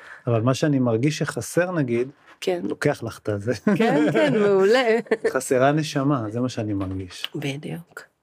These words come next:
Speaker 2: כן, זו מילה שאני אוהבת. זה הכוונה שלי שאני אומרת אלוהים, אני מתכוונת לנשמה.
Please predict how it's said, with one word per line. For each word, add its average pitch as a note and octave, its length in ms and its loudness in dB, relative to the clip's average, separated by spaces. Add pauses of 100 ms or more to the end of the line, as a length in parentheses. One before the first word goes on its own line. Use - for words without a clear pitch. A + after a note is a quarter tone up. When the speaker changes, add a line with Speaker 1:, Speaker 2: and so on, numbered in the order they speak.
(680)
Speaker 2:
כן, F3 240 0 (260)
זו F#3 60 -4 (180)
מילה F#3 380 0
שאני G3 320 0
אוהבת. F3 500 -2 (720)
זה G3 240 2
הכוונה G3 520 2
שלי A3+ 260 2
שאני F3+ 300 0
אומרת F#3 420 0
אלוהים, F#3 400 2
אני E3+ 140 0
מתכוונת E3+ 680 -2
לנשמה. D#3 580 -2